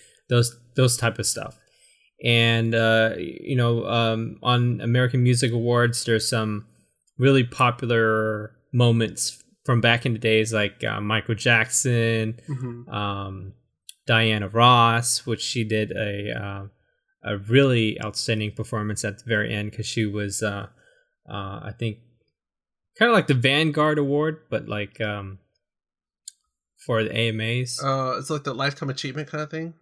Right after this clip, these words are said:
Speaker 1: Yeah, it's a Lifetime Achievement
Speaker 2: Yeah.
Speaker 1: for her. Yeah, so they awarded her with that.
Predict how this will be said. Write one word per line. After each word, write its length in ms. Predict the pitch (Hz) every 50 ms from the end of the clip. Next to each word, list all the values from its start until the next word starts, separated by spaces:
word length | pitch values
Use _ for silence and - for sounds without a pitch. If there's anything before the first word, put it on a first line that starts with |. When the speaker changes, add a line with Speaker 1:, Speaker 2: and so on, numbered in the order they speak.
| _ _ _ _ _ _ -
Speaker 1:
Yeah, 360 | - 131 123 120 117 107 110 -
it's 180 | - 117 120 -
a 40 | 135
Lifetime 460 | 127 123 131 127 - - 139 123 117
Achievement 480 | 110 - - - 123 113 - 113 120 107
Speaker 2:
Yeah. 40 | -
Speaker 1:
for 100 | - 107
her. 340 | 104 107 110 113 117 120 - _ _ _ _ _ _ _ _ _ _ _ _ _
Yeah, 140 | - 117 107
so 160 | 104 - 117
they 180 | 110 113 113 113
awarded 600 | 117 113 - 117 113 107 107 107 101 110 104 -
her 160 | - 110 104
with 180 | 104 104 101 -
that. 300 | - 107 107 117 - -